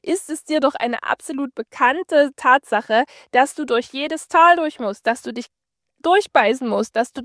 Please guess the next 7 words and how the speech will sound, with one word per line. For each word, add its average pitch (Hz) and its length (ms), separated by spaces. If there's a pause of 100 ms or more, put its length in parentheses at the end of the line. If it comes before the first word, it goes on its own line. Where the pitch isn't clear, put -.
(120)
durchhalten 330 720
musst. 202 280 (320)
Du 339 140 (120)
bist 359 360
doch 359 240
daran 247 440
gewöhnt, 349 640